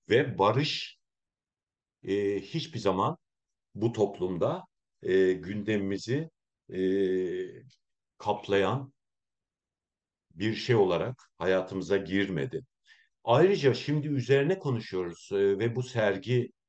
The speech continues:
e, on iki Eylül, e, sergisi. Gerçi serginin hemen girişinde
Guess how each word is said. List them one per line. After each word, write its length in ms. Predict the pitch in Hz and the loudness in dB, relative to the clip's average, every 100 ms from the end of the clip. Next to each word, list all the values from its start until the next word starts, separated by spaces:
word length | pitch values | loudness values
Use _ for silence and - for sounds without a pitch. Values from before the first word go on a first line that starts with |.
| _ _ - | _ _ -2
e, 120 | 95 98 95 92 95 95 95 | 0 2 0 -2 -6 -10 -12
on 240 | - 101 135 | -4 -2 0
iki 240 | 135 101 | -2 0
Eylül, 360 | 87 80 80 78 _ _ _ - | 0 -2 -6 -10 _ _ _ -8
e, 320 | 78 78 76 | -4 -2 -4
sergisi. 800 | - 101 92 87 95 - 170 - - _ _ - | -6 -2 -2 -2 -8 -4 -4 -4 -10 _ _ -2
Gerçi 380 | 107 117 120 120 | 2 4 2 -4
serginin 560 | - 117 113 110 123 | -2 0 0 0 0
hemen 400 | 110 117 123 113 | 0 -2 0 0
girişinde 640 | 98 98 - 98 95 95 | -2 -8 -10 -4 0 0